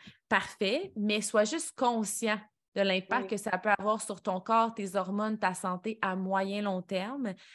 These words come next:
Speaker 2: à fait.
Speaker 1: Euh, je pense que c'est surtout le, le, le plus gros du message, là. Dis-moi, si on,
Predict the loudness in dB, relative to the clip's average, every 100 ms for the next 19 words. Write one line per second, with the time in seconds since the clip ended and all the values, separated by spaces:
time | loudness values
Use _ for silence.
0 | -20 -12 0 2 2 2 -2 -2 -6 -10
1 | _ _ -8 0 2 2 -4 -4 -4 -6
2 | -6 -4 -2 -2 -2 -4 -4 -4 -4 -6
3 | -4 -4 -2 -4 -2 -4 -4 -6 -4 -4
4 | -6 -14 -10 -4 2 6 8 6 4 -4
5 | 0 4 4 2